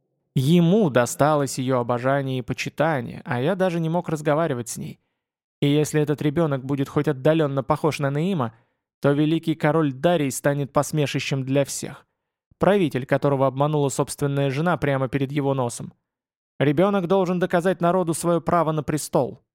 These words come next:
чтобы ни у кого даже сомнений не возникло. Присмотрите за ним как подобает, но пока я не объявлю о наследнике,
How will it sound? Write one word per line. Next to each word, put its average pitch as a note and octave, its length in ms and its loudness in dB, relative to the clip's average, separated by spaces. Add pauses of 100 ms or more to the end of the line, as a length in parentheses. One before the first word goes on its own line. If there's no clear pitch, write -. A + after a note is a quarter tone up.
чтобы C#3+ 320 0
ни D3 80 0
у C#3+ 80 -2
кого E3 260 2
даже D3 220 0
сомнений D3 480 -2
не B2 100 -6
возникло. A#2 520 -6 (1040)
Присмотрите D#3+ 680 0
за E3 160 0
ним F3 160 -2
как - 220 -4
подобает, E3 720 0 (160)
но C3+ 140 2
пока C#3+ 260 0
я D#3 120 2
не D3+ 140 0
объявлю D3 460 0
о B2+ 80 0
наследнике, D3 800 -6